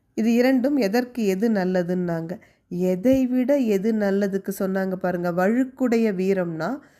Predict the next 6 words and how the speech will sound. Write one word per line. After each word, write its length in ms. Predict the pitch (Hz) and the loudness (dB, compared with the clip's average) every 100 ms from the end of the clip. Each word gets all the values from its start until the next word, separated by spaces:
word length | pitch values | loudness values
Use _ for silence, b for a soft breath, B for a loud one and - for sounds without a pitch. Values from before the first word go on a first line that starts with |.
| b b | b b
குற்றமுடைய 840 | - 262 - - 302 233 202 208 226 | -8 -8 -8 -4 0 0 0 -2 -2
வீரம். 400 | 185 196 185 - _ _ _ B B - | 0 0 0 -8 _ _ _ B B -4
வீரம்ங்கிறது 680 | 196 285 320 311 269 202 190 | 2 4 4 0 0 0 -2
எப்பொழுதும் 600 | 233 220 - 214 202 214 | -2 -4 -2 -2 0 0
கம்பீரமாக 800 | 180 180 214 233 220 175 170 214 | -2 -2 0 0 0 -2 -4 -4
இருக்கணும். 640 | 185 170 175 - 151 165 | -2 -2 -4 -6 -4 -4